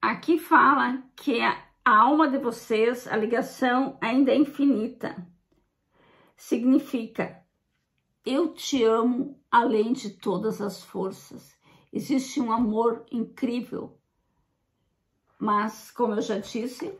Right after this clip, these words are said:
essa pessoa, ela provavelmente se afasta e tem medo de se reaproximar por se sentir inferior a você. Para que ela sinta essa energia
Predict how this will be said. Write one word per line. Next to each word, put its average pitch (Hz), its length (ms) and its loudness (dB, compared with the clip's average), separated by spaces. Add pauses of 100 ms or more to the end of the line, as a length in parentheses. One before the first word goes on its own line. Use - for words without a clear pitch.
essa 220 220 -8
pessoa, 214 760 -4 (420)
ela 214 240 0
provavelmente 233 840 0
se - 100 -6
afasta - 840 -2 (320)
e - 120 -8
tem 233 260 0
medo 240 380 0
de 220 100 -8
se - 160 -8
reaproximar 220 1200 -2 (960)
por 214 300 -4 (260)
se - 220 -14
sentir - 720 -8
inferior 262 840 -2
a 254 60 -6
você. - 560 -10 (1120)
Para 262 200 0
que 269 100 -4
ela 247 240 2
sinta 403 600 -2
essa 392 200 0
energia 285 760 0